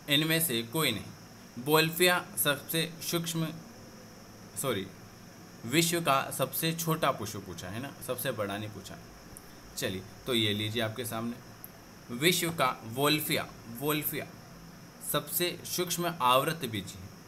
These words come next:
एवं इसी का पुष्प सबसे छोटा ज़ीरो पॉइंट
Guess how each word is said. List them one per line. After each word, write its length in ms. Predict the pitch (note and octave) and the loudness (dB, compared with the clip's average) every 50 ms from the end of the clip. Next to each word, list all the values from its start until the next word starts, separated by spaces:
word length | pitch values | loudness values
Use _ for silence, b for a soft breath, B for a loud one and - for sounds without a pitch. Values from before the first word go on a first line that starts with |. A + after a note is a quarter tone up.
| B B B B B - - - | B B B B B -14 -4 2
एवं 360 | D3 D#3+ E3 E3+ E3+ E3 E3 E3 | 4 6 8 8 6 6 2 2
इसी 260 | D#3 C#3+ - F3+ F3+ | 2 2 4 4 4
का 180 | F3+ E3+ D3+ C#3 | 4 4 4 4
पुष्प 360 | C3 - D3 C#3+ - - C#3 | 4 2 -2 -4 -4 -4 -4
सबसे 460 | C3 - D3+ C#3 - - - E3 E3+ E3 | -4 -4 -4 -4 -2 0 2 2 2 2
छोटा 400 | E3 - - D#3 D#3 D#3 D#3 D3 | 2 0 -2 -2 0 2 2 2
ज़ीरो 360 | B2+ A#2 B2+ C#3 D3 D3+ D#3+ D#3+ | 2 2 2 2 2 2 2 0
पॉइंट 300 | D#3 D#3 D3 C#3+ C#3+ C3 | 0 0 0 0 2 0